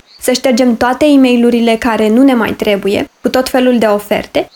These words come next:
și să ne dezabonăm de la newslettere pe care oricum nu le citim. În computer putem să ștergem ceea ce este în coșul de gunoi, să ștergem din fotografiile nereușite sau dubluri,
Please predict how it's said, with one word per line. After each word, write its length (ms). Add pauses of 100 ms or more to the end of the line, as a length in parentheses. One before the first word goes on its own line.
(120)
și 200
să 180
ne 200
dezabonăm 680
de 80
la 140
newslettere 640
pe 140
care 400
oricum 420
nu 120
le 100
citim. 460 (600)
În 160
computer 560
putem 260
să 120
ștergem 440
ceea 220
ce 140
este 200
în 80
coșul 320
de 120
gunoi, 360 (240)
să 140
ștergem 380
din 140
fotografiile 720
nereușite 720
sau 260
dubluri, 460